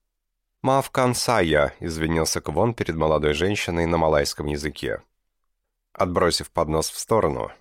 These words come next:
та показала зажатый под ним пистолет и упёрлась дулом директору в рёбра. Остальные исследователи выбежали из энтомологической комнаты с оружием в руках. Сзади застучали тяжёлые ботинки.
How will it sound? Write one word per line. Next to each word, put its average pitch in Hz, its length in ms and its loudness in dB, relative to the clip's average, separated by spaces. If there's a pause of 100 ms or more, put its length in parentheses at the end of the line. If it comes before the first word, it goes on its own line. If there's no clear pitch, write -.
(140)
та 104 120 0
показала 78 600 0
зажатый 76 460 0
под 76 220 -2
ним 76 120 -4
пистолет 85 600 -6 (120)
и - 80 -6
упёрлась 101 560 0
дулом 85 400 -2
директору 80 540 -2
в 76 80 -6
рёбра. 67 420 -4 (520)
Остальные 80 600 0
исследователи 120 880 0
выбежали 110 580 2
из 92 200 0
энтомологической 85 880 -2
комнаты 107 460 0
с - 100 -2
оружием 80 420 2
в 76 60 -4
руках. 80 480 -4 (560)
Сзади 82 400 0
застучали 82 600 -2
тяжёлые 78 460 0
ботинки. 71 640 -4